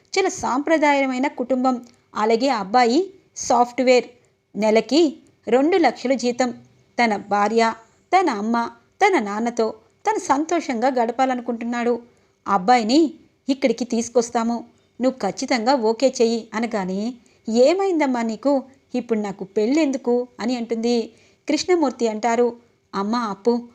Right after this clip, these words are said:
ఆడపిల్లన్నాక ఎప్పుడో ఒకసారి పెళ్లి చేసుకోవాలి. మీ అమ్మ నీ గురించి ఎన్నో టెన్షన్లు పడుతుంది. తను టెన్షన్లో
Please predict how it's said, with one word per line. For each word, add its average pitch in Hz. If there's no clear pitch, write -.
ఆడపిల్లన్నాక 226
ఎప్పుడో 240
ఒకసారి 247
పెళ్లి 233
చేసుకోవాలి. 220
మీ 233
అమ్మ 202
నీ 214
గురించి 233
ఎన్నో 302
టెన్షన్లు 247
పడుతుంది. 233
తను 214
టెన్షన్లో 226